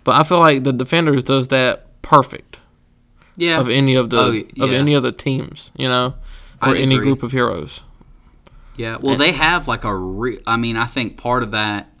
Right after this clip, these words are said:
Speaker 2: has to do with the fact that they have an actual family within the, those five characters that you just named, you know?
Speaker 1: Yeah.
Speaker 2: Luke Cage, Jessica Jones, Iron Fist, Daredevil, Punisher.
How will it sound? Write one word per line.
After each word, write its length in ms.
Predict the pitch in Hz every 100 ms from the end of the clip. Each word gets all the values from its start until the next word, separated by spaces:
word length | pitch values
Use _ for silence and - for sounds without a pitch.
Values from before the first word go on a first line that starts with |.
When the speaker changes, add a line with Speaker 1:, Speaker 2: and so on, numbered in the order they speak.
| - -
Speaker 2:
has 280 | - 113 117
to 100 | -
do 160 | 101 113
with 120 | 127
the 80 | 107
fact 320 | 95 98 95
that 120 | 101 92
they 120 | 101
have 360 | - 110 107
an 140 | 98 98
actual 640 | 78 107 - - 113 98
family 880 | - - 104 107 101 92 78 55 - _ _
within 380 | 120 - 110 104
the, 240 | 95 90
those 260 | 107 104 98
five 360 | - 92 90
characters 460 | - 101 92 85 85
that 100 | 90
you 160 | 82 87
just 240 | 85 -
named, 360 | 95 85 58 -
you 120 | 95
know? 80 | 92
Speaker 1:
Yeah. 300 | 147 120 120
Speaker 2:
Luke 240 | 113 110
Cage, 480 | - 110 101 95 -
Jessica 320 | 104 95 -
Jones, 380 | 95 101 98 92 -
Iron 300 | 98 98 95
Fist, 380 | - 95 92
Daredevil, 500 | - 98 92 92 92
Punisher. 580 | 85 104 90 82 - 58